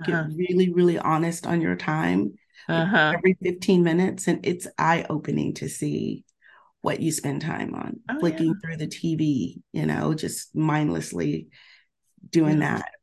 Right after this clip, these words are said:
Speaker 1: or the phone, social
Speaker 2: It's so
Speaker 1: media.
Speaker 2: easy to say, "I don't have time to do this," or, "I don't have time to do that." But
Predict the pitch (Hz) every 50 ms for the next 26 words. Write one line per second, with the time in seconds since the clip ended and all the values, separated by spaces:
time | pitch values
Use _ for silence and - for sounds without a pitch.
0 | _ - - - - - 69 71 - - - - _ _ _ _ _ _ _ _
1 | _ _ _ 156 151 - 143 143 - - 127 - - - - _ _ _ - -
2 | - - 214 214 - - - 294 302 320 349 - - 220 226 247 262 262 - 202
3 | 185 175 170 175 - - - 208 208 208 196 170 160 160 156 - - 180 180 190
4 | 190 185 175 175 196 180 180 - - 196 185 180 180 175 175 175 - 175 170 165
5 | 165 160 165 180 180 175 175 175 175 - - 165 165 170 175 139 170 180 175 175
6 | - 190 170 165 165 170 - 165 165 160 156 165 160 165 160 160 - - 165 175
7 | 180 180 - -